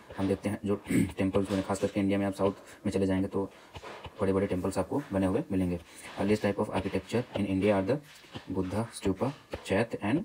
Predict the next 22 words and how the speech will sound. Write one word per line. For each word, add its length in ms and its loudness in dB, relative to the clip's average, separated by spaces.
Viharas। 460 -2
और 60 -2
बड़े 120 0
कुछ 200 -4
monuments, 300 2
हम 280 0
ancient 320 0
monuments 260 2
की 60 -2
बात 140 2
करें 140 -2
example 280 0
में, 120 0
तो 140 -6
सांची 180 -2
Stupa 260 -2
हो 100 2
गया, 160 2
पिपलावा 440 0
Stupa 260 -2
हो 120 0
गया, 160 -2